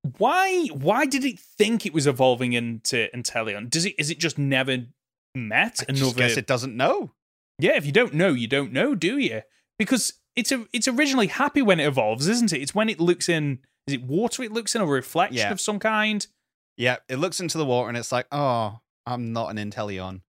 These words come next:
Speaker 1: It's,
Speaker 2: Rip.
Speaker 1: it's, yeah,
Speaker 2: <laughs>
Speaker 1: poor, poor little thing, poor little thing. I've got a note here. Drizzile is how I feel some days. Just can't be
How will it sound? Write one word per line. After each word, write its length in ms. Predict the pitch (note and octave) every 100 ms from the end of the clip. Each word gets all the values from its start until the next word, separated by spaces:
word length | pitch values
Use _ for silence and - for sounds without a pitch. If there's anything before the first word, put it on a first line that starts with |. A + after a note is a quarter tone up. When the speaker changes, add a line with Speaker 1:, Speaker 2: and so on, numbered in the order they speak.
| _ _ _ _
Speaker 1:
It's, 100 | - F2
Speaker 2:
Rip. 100 | E3
Speaker 1:
it's, 400 | E3+ - - - - - D#3+ D3
yeah, 340 | B2+ A#2+ C3+
Speaker 2:
<laughs> 60 | -
Speaker 1:
poor, 420 | - F3 E3 D4+
poor 340 | - F#3+ F3+ F3+
little 200 | F3 F3
thing, 260 | F3 F3+ F3 -
poor 180 | B3
little 160 | A#3 A#3
thing. 180 | A3 F3 - E3
I've 160 | D#3 D3
got 180 | D#3 C#3+
a 40 |
note 260 | C3 A#2+ A#2
here. 180 | A2+ A2+
Drizzile 500 | A2+ B2+ B2 A2+ A2+
is 100 | A2
how 160 | A2+
I 80 | G#2+
feel 220 | A2 G#2+ G#2
some 180 | A2
days. 220 | G#2+ G#2 G#2+
Just 200 | - -
can't 280 | C3 A#2+
be 120 | A#2+